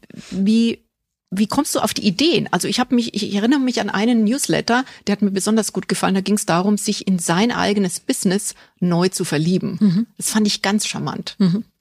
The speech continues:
Speaker 1: Und vielleicht geht's auch vielen so, die dann sagen, ah, jeden Tag dasselbe und, äh, wieder <laughs> K-, Kunden und was weiß ich, ja.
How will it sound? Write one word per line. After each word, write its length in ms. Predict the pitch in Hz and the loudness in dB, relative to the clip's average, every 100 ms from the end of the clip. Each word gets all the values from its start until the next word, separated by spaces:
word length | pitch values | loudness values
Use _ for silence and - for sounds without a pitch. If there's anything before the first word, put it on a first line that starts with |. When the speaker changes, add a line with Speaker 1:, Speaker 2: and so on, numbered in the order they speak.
| _ - | _ 0
Speaker 1:
Und 120 | - | 4
vielleicht 260 | 226 220 | 4 2
geht's 180 | 285 320 | 0 0
auch 140 | 202 185 | 0 -2
vielen 360 | - 254 277 | 0 0 0
so, 320 | 175 185 285 - - - - | 0 -2 -2 -6 -18 -12 -2
die 80 | 233 | 0
dann 140 | 220 | 2
sagen, 240 | 214 220 | 2 2
ah, 540 | 226 285 320 311 302 294 | 2 2 2 2 0 0
jeden 240 | 254 269 | -2 -4
Tag 240 | 247 254 254 | -4 -6 -6
dasselbe 1120 | 247 - - - - 202 254 240 240 240 240 | -8 -10 -10 -10 -4 -2 0 0 0 0 0
und, 240 | 208 208 | 0 0
äh, 320 | 208 233 254 220 | 2 2 2 2
wieder 540 | 240 262 247 240 240 | 2 2 0 -2 -2
<laughs> 60 | - | -4
K-, 400 | - - - 226 | -8 -10 -4 -4
Kunden 560 | - 240 339 - 269 240 | 2 2 2 2 0 0
und 420 | - 190 185 - | -2 -4 -8 -6
was 220 | 214 214 | -4 -4
weiß 220 | 202 240 - | -4 -6 -6
ich, 220 | 320 - | -8 -4
ja. 160 | - | -4